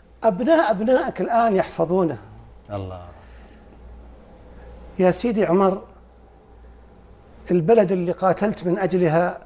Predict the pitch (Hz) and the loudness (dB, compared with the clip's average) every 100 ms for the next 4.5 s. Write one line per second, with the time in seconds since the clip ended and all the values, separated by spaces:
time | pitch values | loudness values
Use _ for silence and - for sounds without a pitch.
0 | - - - 180 - 180 - 160 165 147 | -16 -12 -8 -6 -4 -6 -6 0 0 0
1 | 123 - - - - - - - - - | -4 -14 -20 -20 -20 -20 -20 -20 -20 -20
2 | - - - - - - - - - 233 | -20 -20 -20 -20 -20 -20 -20 -12 0 2
3 | 175 196 170 190 185 - 180 185 185 156 | 2 0 0 2 0 0 4 4 4 -2
4 | 147 170 147 139 - | 0 0 0 -6 -18